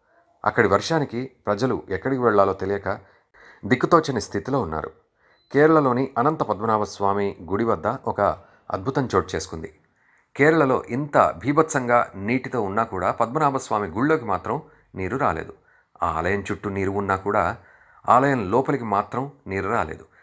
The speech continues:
దాంతో అక్కడి ప్రజలు కొంతమంది ఆలయంలోకి వెళ్ళి తమ ప్రాణాలు కాపాడుకున్నారు. అలాగే తిరువనంతపురం గ్రామం మొత్తం నీటి కుంటలా ఉండింది. అక్కడ ప్రజలు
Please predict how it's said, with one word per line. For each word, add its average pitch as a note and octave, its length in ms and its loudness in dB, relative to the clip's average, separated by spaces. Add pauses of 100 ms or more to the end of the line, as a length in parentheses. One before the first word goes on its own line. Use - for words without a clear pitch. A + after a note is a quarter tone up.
(160)
దాంతో F#2+ 400 -2
అక్కడి F#2+ 200 -2
ప్రజలు A2 300 -2
కొంతమంది G2+ 720 -4 (240)
ఆలయంలోకి A2 640 2
వెళ్ళి G2 440 -2
తమ G2 100 0
ప్రాణాలు F2 400 -2
కాపాడుకున్నారు. F2+ 600 -8 (540)
అలాగే E3 240 4
తిరువనంతపురం D3 720 -2
గ్రామం A2+ 360 0
మొత్తం A2+ 380 -4 (340)
నీటి C3 240 -6
కుంటలా A#2+ 480 0
ఉండింది. F2+ 540 -6 (280)
అక్కడ G2+ 240 0
ప్రజలు A2 480 0